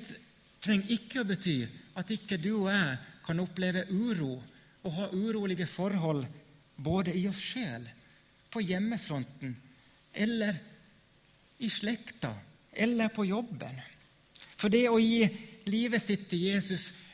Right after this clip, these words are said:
det er ikke et sånt der oppussingsprogram, der liksom du inviterer Jesus, og så kommer han og fikser alt, og så er alt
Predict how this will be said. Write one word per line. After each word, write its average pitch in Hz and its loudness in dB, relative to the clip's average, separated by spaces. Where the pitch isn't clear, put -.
det 220 0
er 208 4
ikke 233 -2
et - -4
sånt 185 2
der 165 2
oppussingsprogram, 160 0
der 165 2
liksom 160 0
du 151 0
inviterer 165 2
Jesus, 180 0
og 151 -6
så 180 -6
kommer 180 0
han 190 0
og - -4
fikser 190 -2
alt, 190 -4
og 165 -4
så 202 -4
er - -8
alt - -4